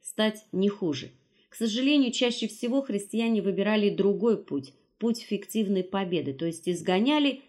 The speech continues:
ритуально презирали, игнорировали их превосходство и придумывали самые невероятные объяснения того, почему они успешно конкурируют с нами. Ведь если они хитрые заговорщики, подлецы, обманщики,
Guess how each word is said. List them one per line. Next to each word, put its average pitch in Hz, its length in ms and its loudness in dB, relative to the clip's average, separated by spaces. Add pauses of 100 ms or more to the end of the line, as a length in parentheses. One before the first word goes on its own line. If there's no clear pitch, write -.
(140)
ритуально 190 600 2
презирали, 233 720 0 (180)
игнорировали 185 760 2
их 180 320 -4
превосходство 175 960 -6 (240)
и 262 160 4
придумывали 226 880 4 (140)
самые 254 520 4
невероятные 214 600 4
объяснения 190 520 0
того, 196 280 0
почему 233 480 0
они 190 240 2
успешно 233 520 0
конкурируют 180 680 -2
с - 100 -14
нами. 139 240 -2
Ведь 180 320 -2
если 202 640 2
они 226 280 4
хитрые 185 500 0
заговорщики, 190 920 -2 (180)
подлецы, 226 800 0 (140)
обманщики, 220 920 0